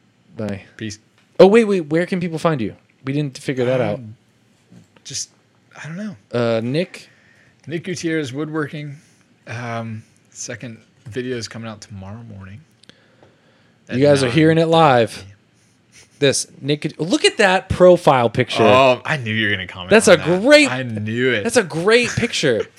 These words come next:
Speaker 1: It's great. Look at all these things that come up when you search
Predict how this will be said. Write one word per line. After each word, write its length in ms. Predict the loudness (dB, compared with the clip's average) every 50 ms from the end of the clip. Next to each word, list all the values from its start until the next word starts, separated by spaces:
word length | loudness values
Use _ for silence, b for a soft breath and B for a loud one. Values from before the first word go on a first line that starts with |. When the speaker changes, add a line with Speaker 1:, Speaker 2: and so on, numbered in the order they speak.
| -18 -14
Speaker 1:
It's 100 | -14 -14
great. 640 | -12 -8 -6 -2 0 2 2 2 0 -2 -6 -10 -12 -14 -18 -20 _ _ -20 b b b b b b b -4
Look 120 | -2 0
at 60 | 0 0
all 80 | 0
these 180 | 0 0 -2 -2
things 180 | -4 -4 -6
that 120 | -6 -8 -6
come 160 | -4 -2 0
up 160 | 0 -2 -2
when 140 | -4 -8 -6
you 80 | -8 -6
search 440 | -6 -6 -6 -6 -8 -10 -16 -16